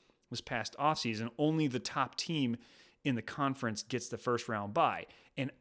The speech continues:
we're not catching the Chiefs. We would have to beat everybody in front of us. They would have to lose the rest of their schedule because, you know, we already lost to the Chiefs. They have a tiebreaker on us.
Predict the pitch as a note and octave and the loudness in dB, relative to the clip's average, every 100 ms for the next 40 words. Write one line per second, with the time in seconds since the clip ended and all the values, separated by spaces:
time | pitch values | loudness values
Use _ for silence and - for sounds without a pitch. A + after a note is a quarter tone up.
0 | _ - D#3 D#3 B2 - C3+ A2+ G#2 - | _ 0 4 6 4 2 -2 -2 2 2
1 | G#2 - C3 C3 G#2+ C3+ C3 - C3 B2 | 2 0 2 2 4 4 4 2 2 4
2 | A#2 A2 _ _ _ _ _ _ B2 - | 0 -2 _ _ _ _ _ _ -10 0
3 | C#3+ C#3 - _ C#3 C3 B2+ B2 A#2+ F3+ | 0 0 -8 _ 0 2 4 4 4 4
4 | F#3 D#3+ D#3 - - C#3 B2 - G#2 G#2 | 6 6 6 4 2 2 2 -2 -2 4
5 | D3+ C#3 - B2 B2 - A2 - A#2 A2+ | 6 6 4 4 4 4 2 2 0 0
6 | A2+ A2+ G#2+ A#2+ G#2+ G2+ - C3 A#2 G2+ | 0 0 0 0 -2 -4 -6 -2 -2 4
7 | C3 C3 A#2 A#2 A2+ - A#2 G#2 A#2 - | 6 8 6 2 2 0 -2 -2 -2 -2
8 | A2 G2+ - G#2+ A#2 A#2 - A#2 B2 B2+ | -4 -4 -2 0 2 2 2 0 0 -2